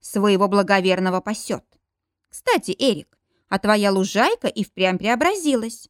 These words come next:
И когда ты только успел?" "Иногда и мне не спится, Дина", с улыбкой отвечает он ей, а потом медленно переводит на меня свои стальные глаза.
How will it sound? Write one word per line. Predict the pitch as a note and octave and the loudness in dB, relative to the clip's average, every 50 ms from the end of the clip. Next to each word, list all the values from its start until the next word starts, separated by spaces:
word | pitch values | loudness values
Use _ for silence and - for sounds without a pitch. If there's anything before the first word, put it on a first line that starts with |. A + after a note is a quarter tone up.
| _ _ _ _ _ _ _ - | _ _ _ _ _ _ _ -4
И | A#3 G#3+ | -4 -2
когда | - - G3+ F#3 F3+ F#3 F3+ F3+ F3 - | 0 2 0 0 0 0 0 0 0 0
ты | - A#3 | -4 -6
только | - E4+ F4+ F4 - - | -2 -2 -2 -2 -2 -4
успел?" | G4+ G#4 - - - - C#4 F#3 D3 - - _ _ _ _ _ _ _ _ _ _ _ _ _ _ _ _ _ - | -6 -6 -6 -12 -8 -6 -4 -4 -4 -6 -14 _ _ _ _ _ _ _ _ _ _ _ _ _ _ _ _ _ -6
"Иногда | - G3 F#3+ G#3 A3+ B3 B3 C4+ D4 D#4+ | -2 2 4 4 4 4 2 2 2 2
и | D#4+ - E4+ F4+ | 2 2 0 0
мне | F#4 F#4 F4+ D#4 | 0 2 2 2
не | A#3+ F#3+ G3 | 2 2 0
спится, | - - - G3+ F#3 - - - G3 | -4 -6 -8 -8 -8 -6 -4 -4 -4
Дина", | F#3 E3 F3+ G3 F#3 F3+ F3 E3+ G3+ - _ _ _ _ _ | -4 -2 0 0 0 2 0 -2 -6 -10 _ _ _ _ _
с | - - - G3+ | -18 -10 -4 -2
улыбкой | F#3 F3+ G#3 D#4+ F4+ _ - C#4 | 0 2 2 2 2 _ -2 -2
отвечает | - G3+ G3+ - F#3 G3+ - - - F#3+ F#3+ F#3+ - - | -2 -2 -6 -6 -8 -8 -6 -2 0 0 0 0 -2 -4
он | G#3 G3 G3 | -2 0 0
ей, | G3 F3 F3 F#3+ F#3 F#3 G#3 _ _ _ _ _ _ | 0 -2 -2 -2 -4 -4 -6 _ _ _ _ _ _
а | - A#3+ | -4 -4
потом | A#3 - G3+ G3 - G3+ F#3+ F3+ | -2 0 -2 -2 0 0 0 2
медленно | F3 F3+ A#3+ D#4+ D4+ C#4+ B3 G3+ F#3+ - | 2 4 4 2 2 2 2 2 0 0
переводит | - G3 G3 G3+ F#3+ F3+ G3+ F#3+ G3 F#3 - | 0 0 0 0 2 2 2 0 0 -2 -2
на | G3 F#3 | 0 2
меня | F#3 F#3+ F#3+ F#3+ F#3 | 2 4 4 2 2
свои | F#3 - - F3+ F3+ F3+ F3+ | -2 -4 -4 -2 0 0 0
стальные | F3+ - - F#3 F3 F3 F3+ F3+ F3+ | -2 -4 -4 -2 -2 0 0 0 -2
глаза. | F3 F3+ F3+ F3+ F#3 F#3 E3+ F3 E3+ - | -2 0 -2 -2 -2 -2 -4 -6 -6 -6